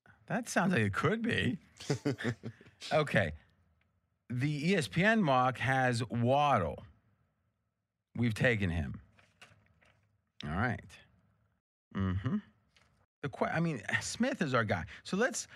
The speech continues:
Speaker 1: I'm not saying for sure yet, but let's just take one more. So what's the numbers? What's Smith's over and under, Fez?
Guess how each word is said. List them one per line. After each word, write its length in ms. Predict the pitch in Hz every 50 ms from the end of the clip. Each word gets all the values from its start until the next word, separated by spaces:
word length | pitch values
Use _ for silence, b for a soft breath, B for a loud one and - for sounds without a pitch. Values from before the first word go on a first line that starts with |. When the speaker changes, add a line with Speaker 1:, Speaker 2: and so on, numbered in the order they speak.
| B B -
Speaker 1:
I'm 120 | 165 190
not 160 | 226 214 175
saying 220 | - - 180 160 143
for 140 | - - 131
sure 260 | - - 160 151 131
yet, 380 | 120 127 147 135 107 92 87 - b b b b b b b _
but 120 | 147 139
let's 180 | 170 214 214 -
just 140 | 247 - -
take 180 | 214 196 165
one 180 | 156 165 175 175
more. 240 | 170 170 165 165 156 - - - -
So 140 | - - 214
what's 180 | 214 294 - -
the 60 | 277
numbers? 400 | 233 214 220 220 202 190 160 196
What's 240 | 185 220 277 - -
Smith's 320 | - 202 220 208 - -
over 180 | 208 190 170 175
and 100 | 175 180
under, 220 | 180 147 110 98
Fez? 300 | 92 - 82 104 - -